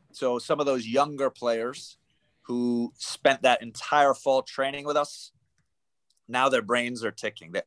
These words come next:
they understand what we're asking of them. They, and, and, and they're doing it, and they're, they're organizing others. So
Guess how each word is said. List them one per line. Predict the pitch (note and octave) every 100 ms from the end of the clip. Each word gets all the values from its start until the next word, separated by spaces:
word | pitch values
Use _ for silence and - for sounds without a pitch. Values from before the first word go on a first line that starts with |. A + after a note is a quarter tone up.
| A2
they | B2
understand | - C3+ C#3+ - C3+ B2
what | A#2+ A2+
we're | A#2 A2+
asking | A2+ - G2+ G#2
of | A2
them. | G2+ A2+
They, | A#2 A#2
and, | A2+ A2+
and, | A#2 A2 G#2+
and | A2+ A2+
they're |
doing | G#2+ B2+ C3 G#2+
it, | G2
and | G#2+ G#2+
they're, | A2 G#2 _ _ -
they're | A2+
organizing | C#3+ D3+ C#3 C3+ B2 A#2 A#2
others. | B2+ G#2+ - - _ _ _
So | - B2 A2